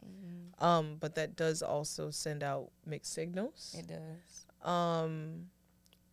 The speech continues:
Speaker 2: um, I've heard because I look at people straight in the eyeball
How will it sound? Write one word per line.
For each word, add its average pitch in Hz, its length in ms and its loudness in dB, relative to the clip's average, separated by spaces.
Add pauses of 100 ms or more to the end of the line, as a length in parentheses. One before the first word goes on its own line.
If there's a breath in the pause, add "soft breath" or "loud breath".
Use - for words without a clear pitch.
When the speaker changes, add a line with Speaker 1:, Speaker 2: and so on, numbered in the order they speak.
(320)
Speaker 2:
um, 156 480 4
I've 156 180 4
heard 156 420 2
because 156 240 -6
I 147 80 4
look 151 200 -2
at 151 100 -2
people 160 220 -10
straight 156 200 -6
in 143 60 -6
the 131 80 -8
eyeball 165 480 -6